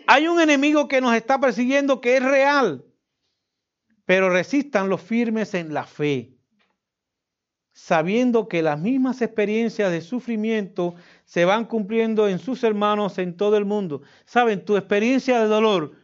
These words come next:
no es única. Otros están lidiando con la misma. Ahora dice la Escritura,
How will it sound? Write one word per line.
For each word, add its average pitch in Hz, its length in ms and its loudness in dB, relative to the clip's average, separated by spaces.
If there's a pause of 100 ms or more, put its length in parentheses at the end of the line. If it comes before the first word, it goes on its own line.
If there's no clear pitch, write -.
(120)
no 170 180 -2
es - 120 -6
única. 143 440 -8 (1300)
Otros 190 360 -2
están 170 220 -2
lidiando 156 400 -4
con 135 140 -6
la 123 80 -6
misma. 113 400 -14 (2500)
Ahora 202 280 2
dice 240 240 -2
la 233 80 0
Escritura, 202 560 -4